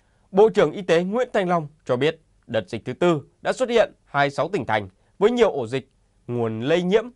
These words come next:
biến thể của virus lây mạnh hơn. Sáng nay,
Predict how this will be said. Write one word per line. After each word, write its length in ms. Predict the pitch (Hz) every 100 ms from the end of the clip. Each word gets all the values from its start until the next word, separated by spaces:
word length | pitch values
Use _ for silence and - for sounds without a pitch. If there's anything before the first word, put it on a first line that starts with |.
| _ 156
biến 220 | 143 202
thể 160 | 156 95
của 100 | -
virus 240 | 87 127 151 _ -
lây 160 | 117 104
mạnh 240 | 110 123
hơn. 200 | 120 107 - _ _ _ _ _ _ _ _ _ - - - - - - - - - _ _ _ _ _ _ _ _ _ _ _
Sáng 220 | - 120
nay, 240 | 156 143